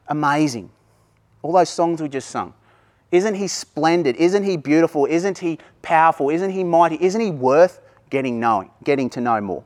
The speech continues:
It's mind-blowing that he would give us his spirit. We've been singing that song immeasurably more. And I want to finish off with this quote. If you want to build a ship, don't drum up people to collect wood, and don't assign them tasks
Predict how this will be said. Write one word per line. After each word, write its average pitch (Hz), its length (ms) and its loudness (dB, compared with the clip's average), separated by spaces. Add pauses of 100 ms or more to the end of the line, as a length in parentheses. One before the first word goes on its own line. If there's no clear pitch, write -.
(1700)
It's 156 180 -4
mind-blowing 160 800 6
that 127 120 4
he 135 60 2
would 117 140 0
give 131 180 0
us 113 240 0 (300)
his 120 160 -6
spirit. 110 260 -4
We've 156 100 0
been 175 140 0
singing 190 300 -4
that 160 180 -4
song 160 300 -2
immeasurably 147 720 -2
more. 127 420 0 (1700)
And 139 100 2
I - 20 6
want 185 200 6
to 175 40 6
finish 180 320 0
off 165 160 2
with 156 100 0
this 147 160 0
quote. 143 360 4
If 151 180 -2
you 180 140 2
want 202 180 6
to 170 100 0
build 160 240 4
a 139 60 2
ship, - 340 -2 (280)
don't 165 320 4
drum 151 320 4
up - 200 2
people 143 300 0
to - 140 -6
collect 143 380 2
wood, 120 360 2
and 120 160 -4
don't 165 300 4
assign 147 340 4
them 135 160 -2
tasks - 560 2